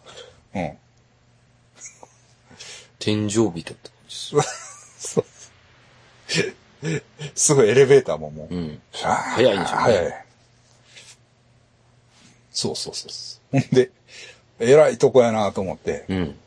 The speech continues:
Speaker 1: ほんで、まあ、行ったら行ったでね。なんか、割とこう、小綺麗な女の人らが、
Speaker 2: うん。
Speaker 1: いっぱいいて、なんか優しい雰囲気で、
Speaker 2: うん。
Speaker 1: なんか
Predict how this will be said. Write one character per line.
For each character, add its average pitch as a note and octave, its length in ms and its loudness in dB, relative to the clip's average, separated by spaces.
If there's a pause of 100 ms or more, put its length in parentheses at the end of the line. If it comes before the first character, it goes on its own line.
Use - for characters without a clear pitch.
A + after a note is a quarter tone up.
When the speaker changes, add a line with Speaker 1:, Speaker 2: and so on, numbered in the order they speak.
Speaker 1:
ほ C#3 80 -2
ん - 20 2
で、 B2+ 60 4
ま G2 340 2
あ、 - 60 -16
行 A#2+ 140 -6
っ - 20 -20
た G#2 160 0
ら A2 60 4
行 B2 100 0
っ - 20 -16
た G2 120 2
で E2+ 80 -4
ね。 G#3+ 200 4 (840)
な A#2 100 -4
ん - 20 -4
か、 F#2+ 180 -2 (280)
割 C3+ 180 6
と B2 140 4
こ G#2+ 500 4
う、 - 40 -20 (220)
小 C3 180 2
綺 C3 160 0
麗 C3 220 4
な D3+ 140 4
女 A2+ 260 2
の A2 60 0
人 - 160 -4
ら F2 100 -2
が、 D#2+ 140 -6 (140)
Speaker 2:
う A2+ 80 -2
ん。 E2 260 -2 (520)
Speaker 1:
い B2 60 -8
っ - 40 -12 (100)
ぱ A#2 120 4
い B2 60 2
い B2 40 -6
て、 G#2+ 260 2 (440)
な B2 80 0
ん - 20 0
か A2+ 60 4
優 B2 120 6 (140)
し C3+ 400 -4
い B2+ 40 2
雰 C#3 200 4
囲 C3+ 60 2
気 A2+ 120 -2
で、 A2 360 2
Speaker 2:
う G2+ 40 -8
ん。 F2 220 -8 (1040)
Speaker 1:
な B2 240 2
ん A2+ 40 -8
か - 140 -10